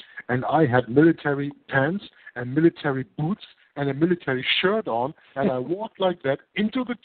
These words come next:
Speaker 1: church, got sprinkled water on my head, and went out there right away because otherwise I couldn't catch my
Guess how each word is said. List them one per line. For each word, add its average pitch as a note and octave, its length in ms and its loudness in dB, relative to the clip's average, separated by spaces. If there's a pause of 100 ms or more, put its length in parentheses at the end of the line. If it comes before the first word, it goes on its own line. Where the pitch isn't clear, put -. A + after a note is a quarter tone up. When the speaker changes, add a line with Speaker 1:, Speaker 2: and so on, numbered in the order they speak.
Speaker 1:
church, C3 240 2 (280)
got D#3+ 120 4 (240)
sprinkled B3 460 -2
water G#3 340 6
on C#3 220 0
my C3 180 -8
head, C3+ 280 -4 (240)
and D#3+ 200 -4
went D3 320 -6
out G#3+ 280 -2
there F#3 160 4
right F3+ 240 4
away C#3+ 240 -2
because C#3 280 -8
otherwise E3+ 380 -2
I D3+ 100 -8
couldn't E3+ 280 -10
catch F3+ 200 -4
my D3+ 140 -2